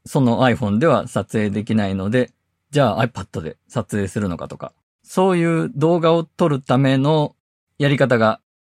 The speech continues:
私の環境の中で確立されていないので、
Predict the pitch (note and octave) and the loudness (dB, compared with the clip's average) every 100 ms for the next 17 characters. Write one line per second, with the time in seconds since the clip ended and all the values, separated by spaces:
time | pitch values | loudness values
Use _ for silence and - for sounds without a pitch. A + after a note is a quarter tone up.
0 | _ - C#3 C3+ B2 B2 - B2 A#2 B2+ | _ -4 -2 -2 -2 -2 0 0 0 2
1 | A#2+ A#2 A2 A2 A2 G2 A2 C#3+ C3 _ | 2 2 2 2 0 -2 0 -2 -2 _
2 | _ _ _ _ _ - C3 C3 B2+ - | _ _ _ _ _ -4 -2 -2 -2 0
3 | B2+ A2+ A2+ A#2 A#2 G#2+ F#2 A#2+ A#2 | 0 2 2 2 2 0 0 0 -2